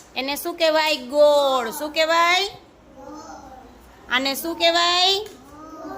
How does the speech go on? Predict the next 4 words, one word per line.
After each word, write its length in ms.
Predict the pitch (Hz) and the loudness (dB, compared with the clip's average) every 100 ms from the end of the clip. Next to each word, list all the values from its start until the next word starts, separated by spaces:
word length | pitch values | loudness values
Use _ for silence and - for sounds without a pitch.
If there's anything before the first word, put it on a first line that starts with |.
| 392 381 381 370 349 339 320 - - - - - | -14 -14 -14 -14 -16 -16 -18 -20 -20 -20 -20 -6
આને 220 | 240 277 | 0 0
શું 180 | 269 330 | 0 0
કહેવાય? 580 | 330 320 339 339 359 370 427 - - - - - 453 508 605 - - - - - - - - 247 | 2 6 6 6 4 2 -6 -16 -20 -20 -20 -18 -8 0 0 0 -4 -12 -18 -20 -20 -18 -12 4
ગોળ. 680 | 302 320 311 294 269 220 | 6 6 6 4 2 0